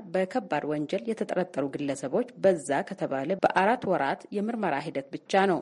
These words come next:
በፌዴራል ፖሊስ ምርመራ ቢሮ ማረፊያ ቤት የሚቆዩት ያሉት ደግሞ የፌዴራል ፖሊስ ወንጀል ምርመራ ምክትል ቢሮ ኃላፊ አቶ ሙሊሳ አብዲሳ ናቸው።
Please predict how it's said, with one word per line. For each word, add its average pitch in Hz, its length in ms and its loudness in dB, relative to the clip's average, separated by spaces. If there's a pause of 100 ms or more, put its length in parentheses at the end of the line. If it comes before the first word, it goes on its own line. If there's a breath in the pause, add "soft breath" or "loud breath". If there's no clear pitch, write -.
(160)
በፌዴራል 180 600 0
ፖሊስ 190 420 2
ምርመራ 180 420 0
ቢሮ 160 240 0 (320)
ማረፊያ 170 460 4
ቤት 180 240 0 (100)
የሚቆዩት 196 840 0
ያሉት 165 320 2
ደግሞ 170 240 0 (260)
የፌዴራል 214 520 2
ፖሊስ 226 320 0
ወንጀል 156 340 -2
ምርመራ 143 300 -2 (100)
ምክትል 160 400 -6
ቢሮ 160 280 0
ኃላፊ 170 340 0 (480 loud breath)
አቶ 220 240 4
ሙሊሳ - 360 -2
አብዲሳ 151 380 -4
ናቸው። 175 420 4